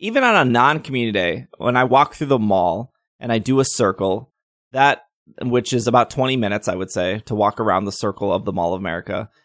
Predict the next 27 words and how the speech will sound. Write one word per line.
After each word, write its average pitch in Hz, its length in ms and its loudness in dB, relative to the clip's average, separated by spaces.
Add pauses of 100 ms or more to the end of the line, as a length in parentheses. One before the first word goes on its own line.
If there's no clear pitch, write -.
(280)
If - 80 -20
I 160 120 6
walk 180 260 4
around 170 200 2
the 160 60 -2
circle 135 340 2
with 120 140 0
no 139 200 4
lures 131 340 4
and 120 180 0
no 120 200 0
incense, 101 520 -4
that 135 220 4
is, 131 300 -2
that 131 260 2
is 117 260 -2
definitely 135 520 -2
an 113 180 0
experience. 85 640 -8
And 123 160 -4
then 123 80 -2
if 117 80 -2
I 113 80 4
turn 165 300 0
on 160 100 2
an 143 140 -4
incense, 113 720 -4